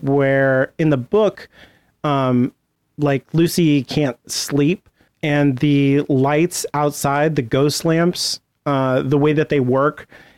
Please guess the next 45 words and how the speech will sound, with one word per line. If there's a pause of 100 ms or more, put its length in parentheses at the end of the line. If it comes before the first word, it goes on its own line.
(180)
is,
like,
every
three
minutes (100)
they
kick
on (160)
in
a
super
bright
light (440)
for,
like,
thirty
seconds
and
then
kick
back
off. (840)
And
it's,
like,
keeping
her
up (120)
and
her
anxiety
and
all
this
stuff.
And
she
talks
about
the
ghost
lamps
a
little
bit.